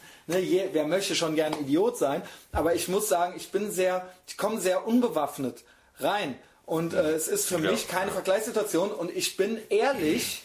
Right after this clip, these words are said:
Speaker 2: Ja.
Speaker 1: und ich bin so, wie ich bin, ne? Äh, und ich
Speaker 2: Ja.
Speaker 1: möchte eigentlich dadurch dem anderen die Möglichkeit auch geben, auch einfach sich ganz normal
Speaker 2: Mal
Speaker 1: mit
Speaker 2: zu
Speaker 1: mir zu
Speaker 2: verhalten.
Speaker 1: unterhalten
Speaker 2: Ja.
Speaker 1: und eben nicht,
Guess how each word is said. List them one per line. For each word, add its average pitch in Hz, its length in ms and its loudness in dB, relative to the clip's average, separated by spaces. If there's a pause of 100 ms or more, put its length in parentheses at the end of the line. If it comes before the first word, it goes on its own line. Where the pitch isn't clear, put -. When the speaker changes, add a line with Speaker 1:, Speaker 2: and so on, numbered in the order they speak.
(120)
Speaker 2:
Ja. 92 240 0
Speaker 1:
und 160 240 -6
ich - 200 -6 (440)
bin 214 220 2
so, 170 260 2
wie 160 120 2
ich - 240 -2
bin, 254 340 2
ne? 233 300 2 (300)
Äh, 208 580 0
und 220 140 0
ich 247 100 -2
Speaker 2:
Ja. 180 120 2
Speaker 1:
möchte 269 380 0
eigentlich 214 400 -2
dadurch 214 360 2
dem 170 180 0
anderen 214 380 0
die 151 80 -2
Möglichkeit 175 600 0
auch 147 160 -2
geben, 151 400 0 (240)
auch 233 340 2
einfach 190 320 -2
sich - 320 -4
ganz 233 420 0
normal 185 320 2
Speaker 2:
Mal 196 60 0
Speaker 1:
mit 202 100 -4
Speaker 2:
zu - 60 -2
Speaker 1:
mir 131 80 2
zu 117 60 2
Speaker 2:
verhalten. 98 240 2
Speaker 1:
unterhalten 185 480 0
Speaker 2:
Ja. 87 300 0
Speaker 1:
und 185 180 0
eben 185 320 0
nicht, 254 340 0